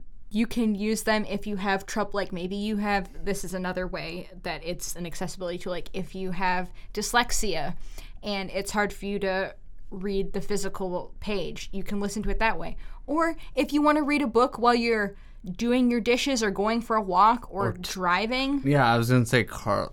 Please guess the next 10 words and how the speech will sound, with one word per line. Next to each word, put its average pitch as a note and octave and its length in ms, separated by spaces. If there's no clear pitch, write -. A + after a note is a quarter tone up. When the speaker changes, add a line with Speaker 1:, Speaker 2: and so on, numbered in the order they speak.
Speaker 2:
like, G#2 400
uh, G2 240
your G2+ 240
daily A#2 440
commute B2 680
or A2+ 220
Speaker 1:
Yeah. A2+ 200
Speaker 2:
on G#2+ 260
road C#3 260
trips. - 420